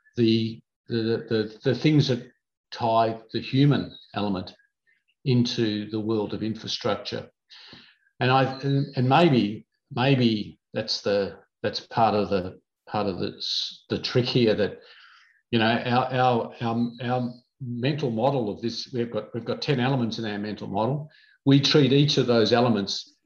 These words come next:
as the key functional areas of the infrastructure world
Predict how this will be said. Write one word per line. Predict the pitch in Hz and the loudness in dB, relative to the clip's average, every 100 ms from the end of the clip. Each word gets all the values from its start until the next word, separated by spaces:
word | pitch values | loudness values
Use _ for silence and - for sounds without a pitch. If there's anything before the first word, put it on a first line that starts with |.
| - | -6
as | 117 - | -4 -4
the | 117 | -2
key | 135 117 | 0 2
functional | 117 113 - 110 | 0 0 0 0
areas | 110 104 104 95 - | 4 4 2 -2 -6
of | 107 104 101 - - | -4 -2 -4 -6 -6
the | 110 | -2
infrastructure | 120 120 - 113 - 113 | -2 -4 -2 -2 -2 -4
world | 107 107 101 | 0 0 0